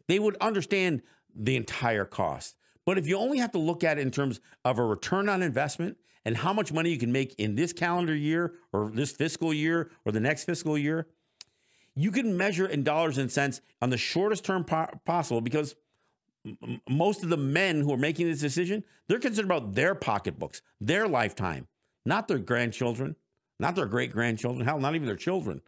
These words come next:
unless they've somehow pulled them into the indus-, industry as well. So we need to have a different view on this stuff. We have to look at this thing with the,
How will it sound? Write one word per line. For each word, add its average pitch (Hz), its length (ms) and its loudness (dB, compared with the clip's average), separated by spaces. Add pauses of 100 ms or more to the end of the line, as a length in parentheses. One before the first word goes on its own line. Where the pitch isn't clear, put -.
(160)
unless 110 220 0
they've 107 200 0
somehow 123 280 2
pulled 113 280 0
them 135 180 0
into 95 140 -2
the 92 200 -2
indus-, 95 260 -8
industry 95 440 -4
as 87 120 -8
well. 107 340 -2 (880)
So 190 340 0 (680)
we 196 240 2
need 226 200 2
to 202 80 2
have 185 140 2
a 185 60 2
different 165 460 -2
view 127 420 0
on 104 160 2
this 90 120 -4
stuff. - 280 -4
We 175 140 4
have 196 220 2
to 196 60 0
look 156 220 0
at 135 120 0
this - 120 -6
thing 127 280 0
with 117 120 0
the, 120 100 0